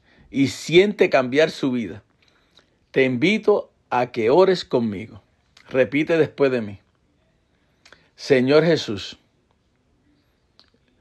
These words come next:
yo te recibo hoy como mi único Salvador personal.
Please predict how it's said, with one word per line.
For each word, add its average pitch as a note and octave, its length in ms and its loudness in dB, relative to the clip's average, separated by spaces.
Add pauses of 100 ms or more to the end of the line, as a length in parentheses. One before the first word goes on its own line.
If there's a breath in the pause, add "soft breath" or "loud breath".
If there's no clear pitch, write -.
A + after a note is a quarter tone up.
(300)
yo A#2+ 160 -2
te D#3 120 4
recibo D3 600 2
hoy E3+ 400 4
como B2+ 300 0
mi A#2 200 -4
único F3 500 0
Salvador A#2+ 640 0
personal. G2+ 520 -10